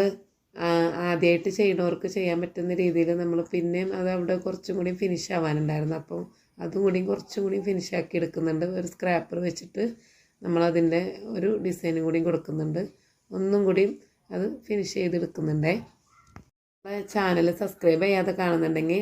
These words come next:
ഒന്ന് സബ്സ്ക്രൈബ് ചെയ്യണേ. പെട്ടെന്ന് ഫിനിഷ് ആയിട്ട് എടുക്കാൻ വേണ്ടി നമ്മൾ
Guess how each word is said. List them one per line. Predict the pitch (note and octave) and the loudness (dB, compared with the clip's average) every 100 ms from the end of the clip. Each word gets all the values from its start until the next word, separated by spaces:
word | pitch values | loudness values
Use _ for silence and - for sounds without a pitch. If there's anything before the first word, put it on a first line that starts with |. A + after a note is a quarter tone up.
| G#3+ | -2
ഒന്ന് | F#3 F3+ | -4 -4
സബ്സ്ക്രൈബ് | F#3 F#3+ - D#3 D3+ D#3 | -4 -6 -4 -2 0 2
ചെയ്യണേ. | D3+ D3+ E3+ A#3 - _ _ _ _ _ | 2 2 0 -2 -10 _ _ _ _ _
പെട്ടെന്ന് | - _ F#3+ G3 | -20 _ -6 -4
ഫിനിഷ് | G3 G#3 F#3+ F#3 | -2 -2 0 0
ആയിട്ട് | F3 E3+ | 0 0
എടുക്കാൻ | F#3+ F#3 F#3+ F3 E3+ | -4 -6 -4 0 2
വേണ്ടി | E3 D#3 F3 G3 | 2 2 -2 -4
നമ്മൾ | F3+ E3+ | -4 -2